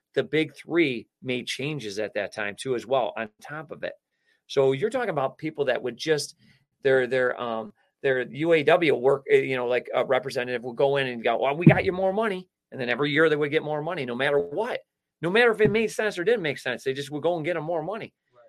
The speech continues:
Speaker 1: And then they, they just put a stop to it at the same time the real estate market went. So now you got people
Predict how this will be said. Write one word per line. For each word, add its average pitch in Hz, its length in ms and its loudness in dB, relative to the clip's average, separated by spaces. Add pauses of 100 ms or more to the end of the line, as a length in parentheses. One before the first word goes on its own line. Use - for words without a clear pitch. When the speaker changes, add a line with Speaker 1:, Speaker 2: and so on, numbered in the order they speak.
(160)
Speaker 1:
And 143 120 0
then 156 120 2
they, 151 180 2
they 143 180 0
just 143 200 -8
put 151 140 -2
a - 20 -6
stop 202 380 -6
to 139 160 -2
it 139 140 2
at 135 140 -4
the 127 80 -14
same 160 280 -8
time 165 200 -8
the 131 80 -6
real 175 180 -4
estate 156 260 -6
market 113 280 -6
went. 104 220 -10 (220)
So - 140 -8
now 165 120 2
you 240 100 0
got 220 180 0
people 151 440 -2